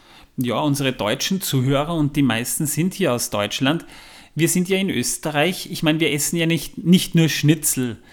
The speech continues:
aber unsere Küche unterscheidet sich gelegentlich schon etwas von der deutschen. Vieles ist gleich, es heißt vielleicht auch nur einfach anders, aber wir essen zum Beispiel unser Schnitzel nicht mit Tunke, das ist ein Verbrechen.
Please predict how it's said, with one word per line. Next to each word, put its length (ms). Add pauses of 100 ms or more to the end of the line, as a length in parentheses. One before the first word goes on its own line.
(200)
aber 140
unsere 260
Küche 420
unterscheidet 800
sich 260 (360)
gelegentlich 1040
schon 440 (340)
etwas 540
von 240
der 80
deutschen. 680 (720)
Vieles 360
ist 160
gleich, 460 (220)
es 180
heißt 280
vielleicht 400
auch 160
nur 140
einfach 400
anders, 400 (320)
aber 240 (160)
wir 160
essen 240
zum 140
Beispiel 340
unser 240
Schnitzel 640
nicht 400
mit 240
Tunke, 640
das 200
ist 120
ein 80
Verbrechen. 800